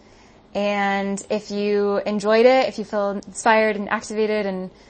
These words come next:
just if you enjoyed it, uh, please consider becoming a paid subscriber. All of these prompts, uh, not,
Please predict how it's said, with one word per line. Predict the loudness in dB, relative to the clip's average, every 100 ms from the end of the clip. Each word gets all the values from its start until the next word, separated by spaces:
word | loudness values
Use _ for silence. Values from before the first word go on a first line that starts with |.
| -20 -20 _ _ _ _ -20 -20 -16
just | -10 -6 -6
if | -2
you | 0
enjoyed | 0 2 6 8
it, | 8 6 0 0
uh, | 2 4 2
please | 0 -4 -4
consider | -6 -4 -4 -4
becoming | -6 -8 -8 -8
a | -8
paid | -8 -8
subscriber. | -8 -10 -2 2 4 4 2 0 -2 -14 -20 -20 -14 -2
All | 0 0
of | -2
these | -6 -6 -8
prompts, | -6 -6 -6 -6 -8 -10 -14 -10
uh, | -4 -4 2
not, | 2 0